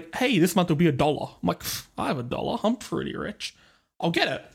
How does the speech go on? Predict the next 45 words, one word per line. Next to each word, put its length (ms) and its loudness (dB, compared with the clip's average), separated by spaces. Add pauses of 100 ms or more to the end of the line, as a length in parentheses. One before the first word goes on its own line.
(360)
And 200 4
since 180 6
then, 80 4
I 80 4
pay 160 0
for 100 -6
it 60 -2
every 140 0
month, 300 2
and 140 0
I 100 2
play 280 -2
a 60 -4
bunch 320 0
of 40 -16
games 280 4
in 60 2
it 140 -12
because 200 -2
it 80 -4
is 180 -4
such 280 -4
a 120 -2
robust 480 0
library. 280 0
It's 60 -16
basically 440 2 (600)
Netflix 460 4
for 80 2
games. 460 -6 (420)
And 160 4
you 140 8
get 300 4
new 280 10
release 300 6
stuff. 360 -6
It's 180 -12 (220)
really 280 0
cool. 260 -4
Like 180 -4
I 40 -2
said 260 -2
before, 320 -2
I 40 -4
played 260 -6